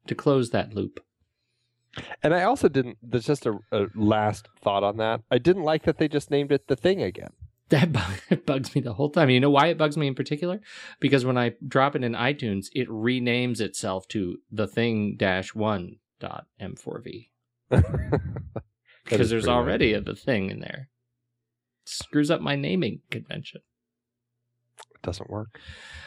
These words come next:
Speaker 1: Uh, okay. Shall we
Speaker 2: So.
Speaker 1: move, shall we move on?
Speaker 2: Shall we?
Speaker 1: I'd like to.
Speaker 2: Let's.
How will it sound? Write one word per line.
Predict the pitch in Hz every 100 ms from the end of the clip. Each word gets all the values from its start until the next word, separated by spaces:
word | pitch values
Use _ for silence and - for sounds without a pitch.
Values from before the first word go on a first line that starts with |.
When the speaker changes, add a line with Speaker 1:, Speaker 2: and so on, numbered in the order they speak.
| - - - _ -
Speaker 1:
Uh, | 139 127 123 123 120 127
okay. | - - - - _ _ _ _ _ _ _ _ _ _ _ _
Shall | - 120
we | 117
Speaker 2:
So. | 123 147
Speaker 1:
move, | 80
shall | -
we | 127
move | 123 131
on? | 147 208 _ _ _ _ _ _ _ _ _ _ _ _ _ _ _ _ _ _ _
Speaker 2:
Shall | - 87
we? | 92 123 _ -
Speaker 1:
I'd | 131 135
like | 160
to. | - - _ _ _ _ _ _ _
Speaker 2:
Let's. | 113 110 -